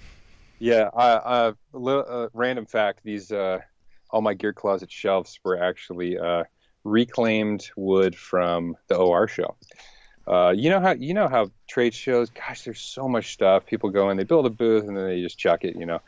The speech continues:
And, uh, Gina, my partner, and I always go around. It was easier when it was in Salt Lake, but, um, even in Denver, we're heading out there next week, and,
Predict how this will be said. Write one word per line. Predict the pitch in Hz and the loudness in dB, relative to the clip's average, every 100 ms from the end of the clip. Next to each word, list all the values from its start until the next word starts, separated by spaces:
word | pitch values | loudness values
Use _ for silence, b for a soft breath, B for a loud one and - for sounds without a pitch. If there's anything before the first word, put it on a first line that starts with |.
| B B B - | B B B -6
And, | 92 87 | -2 2
uh, | 90 87 | 4 4
Gina, | 85 104 98 | 2 0 2
my | 87 | 2
partner, | 85 90 87 85 | 0 0 0 -2
and | |
I | 85 | -2
always | 85 82 85 - | 0 -2 -4 -4
go | 85 | -2
around. | 82 82 85 | -2 -4 -2
It | 101 | 0
was | 107 | 2
easier | 120 143 107 | 2 4 2
when | 98 | 2
it | 87 | -2
was | 85 | -6
in | |
Salt | 82 87 82 | -2 0 0
Lake, | 82 82 | 0 -2
but, | 82 - B B _ | -4 -4 B B _
um, | 90 82 80 80 | 0 2 0 0
even | 113 110 95 | 0 0 0
in | 87 | 0
Denver, | 90 87 87 85 - | 0 2 2 0 -2
we're | 90 | -2
heading | 85 87 82 | 0 -2 -2
out | 80 | -4
there | 85 | -6
next | 82 80 - | -6 -10 -8
week, | 82 80 | -8 -8
and, | 82 | -12